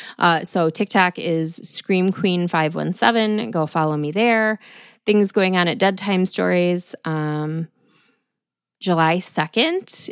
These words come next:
is the birthday of Keith Morrison. And if you've been to the store, you all know how much we love Keith Morrison. In fact, we just adopted a shop cat. I'll talk about him next week. And, uh, his name is Morrison, after Granddaddy Keith. So July second,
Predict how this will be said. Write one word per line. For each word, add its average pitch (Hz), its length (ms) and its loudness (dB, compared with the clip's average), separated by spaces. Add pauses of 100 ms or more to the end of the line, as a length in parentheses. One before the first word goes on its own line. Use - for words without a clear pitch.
is 180 300 2
the 170 100 0
birthday 180 720 -2
of 160 300 -6
Keith - 400 -6
Morrison. 175 800 0
And 185 200 -4
if 170 160 -6
you've 160 160 -6
been 170 220 -2
to 190 100 -2
the 180 140 -4
store, 175 360 -2
you 185 260 0
all 160 220 0
know 214 260 2
how 226 140 2
much 226 280 0
we 226 100 0
love 214 200 0
Keith 220 200 -2
Morrison. 226 420 0
In 233 120 2
fact, 269 480 0 (400)
we 208 80 -2
just 214 200 -2
adopted 208 380 0
a 196 60 -4
shop - 320 -4
cat. 185 260 -2
I'll 180 80 -4
talk 185 240 -4
about 180 220 -4
him 185 160 -2
next 180 260 -4
week. 165 300 -4 (220)
And, 160 540 -2 (600)
uh, 151 260 -8
his 165 300 -4
name 165 220 2
is 156 100 0
Morrison, 170 600 -2 (120)
after - 240 -6
Granddaddy 151 560 -2
Keith. - 320 -6
So 156 280 2 (360)
July 196 320 4
second, 208 380 -4